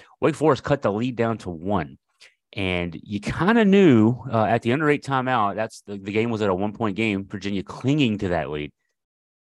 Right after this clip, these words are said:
that Tony Bennett was gonna have to go with at least one of his guys. Interesting. He had to go, he, he decided to go with both.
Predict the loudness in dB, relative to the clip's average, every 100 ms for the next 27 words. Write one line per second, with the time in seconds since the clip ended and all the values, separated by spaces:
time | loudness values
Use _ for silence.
0 | _ -2 -2 -2 0 0 2 2 2 2
1 | 0 -2 0 0 0 -2 -6 -8 -6 -2
2 | 0 -2 -6 -8 -8 -14 -20 _ _ _
3 | _ _ -4 -2 0 -2 -4 -8 -8 -6
4 | -4 -2 -2 0 2 2 0 0 -2 -2
5 | 0 2 0 0 0 2 0 -4